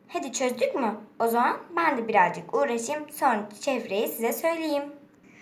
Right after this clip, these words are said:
Arkadaşlar, şifreyi çözdüm ve şifremizde altın çıktı.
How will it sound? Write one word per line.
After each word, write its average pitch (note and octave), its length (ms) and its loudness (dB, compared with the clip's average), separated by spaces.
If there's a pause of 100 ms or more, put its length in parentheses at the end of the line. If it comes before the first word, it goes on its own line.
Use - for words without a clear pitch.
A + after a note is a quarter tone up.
(260)
Arkadaşlar, F#4 680 6
şifreyi C#4 540 -2
çözdüm C#4+ 480 -2
ve C#4 80 -2
şifremizde A3+ 580 -4 (260)
altın D#4+ 360 2
çıktı. - 360 -6